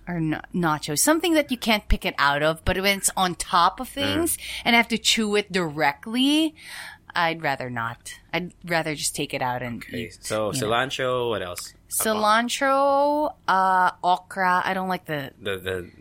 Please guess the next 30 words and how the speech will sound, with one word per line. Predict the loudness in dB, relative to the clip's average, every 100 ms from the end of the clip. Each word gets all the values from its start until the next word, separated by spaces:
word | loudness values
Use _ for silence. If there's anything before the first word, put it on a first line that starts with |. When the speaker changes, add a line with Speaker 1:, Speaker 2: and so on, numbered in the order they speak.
| -20 _ _ _ -4
Speaker 1:
the |
Speaker 2:
the | 0 2 2 2
sipon, | 2 2 2 2
Speaker 1:
texture. | 2 2 0 0
Speaker 2:
sipon | -2
texture. | -4 -4 -6 -6 -8 -8 -14
Speaker 1:
Y-, | -10 -4
I | -2
used | -2 -2
to | 0
Speaker 2:
Or | 2
Speaker 1:
like | 0 -2
it. | -4 -4 -8 _ -2
I | 0
didn't | 2 2
know | 2
what | 2
happened. | 2 0 0 -4 -4 -6
Maybe | -2 0 0 -2
because | -2 0 0
somebody | 0 0
pointed | 0 -2 0 0
out | 0 0
that | -4 -6
it | -8 -4
was | -2 -2 -2 -6 -20 -14 -6
a | -2
little, | 0 0 -2 -2
you | -2
know, | -2